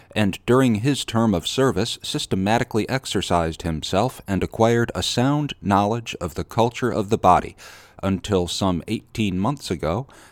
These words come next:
having obtained a second mate's certificate, he settled in Blackburn with his mother and sisters to form, eight months later, the class already mentioned.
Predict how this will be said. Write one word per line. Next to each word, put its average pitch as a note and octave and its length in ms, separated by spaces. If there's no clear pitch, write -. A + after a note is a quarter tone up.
having F#2+ 320
obtained G2+ 640
a - 80
second F#2 480
mate's A#2+ 380
certificate, F2 580
he A2+ 140
settled B2+ 460
in G#2 200
Blackburn E2+ 600
with E2 160
his F2 200
mother G2+ 340
and G2 260
sisters F2 480
to - 120
form, G2+ 480
eight - 240
months F2 380
later, A#2 420
the F#2 80
class A#2+ 480
already G2+ 380
mentioned. F2 520